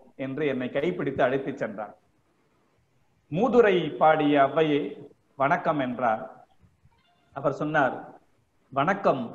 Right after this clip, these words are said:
என் மூதாதையே, வணங்குகிறேன் உங்களை" என்று சொன்னார். "உங்களையும் என்னையும் போட்டு குழப்பிக் கொள்கிறார்கள் இவர்கள், அதனால்தான் தம்பியை உங்களிடம் அழைத்து வந்தேன்" என்று சொன்னார்.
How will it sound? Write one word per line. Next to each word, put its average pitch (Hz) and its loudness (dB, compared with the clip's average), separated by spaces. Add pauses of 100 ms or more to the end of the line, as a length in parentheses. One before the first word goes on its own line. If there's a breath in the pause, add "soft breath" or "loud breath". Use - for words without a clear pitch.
என் 143 -6
மூதாதையே, 160 4 (320)
வணங்குகிறேன் 151 0
உங்களை" 120 -2 (160)
என்று 127 -6
சொன்னார். 101 -10 (1040)
"உங்களையும் 226 2
என்னையும் 185 -2
போட்டு 190 -2
குழப்பிக் 233 0
கொள்கிறார்கள் 151 2
இவர்கள், 139 0 (220)
அதனால்தான் 170 0 (160)
தம்பியை 190 -2
உங்களிடம் 143 -2
அழைத்து 185 -2
வந்தேன்" 143 -2
என்று 131 -6
சொன்னார். 110 -12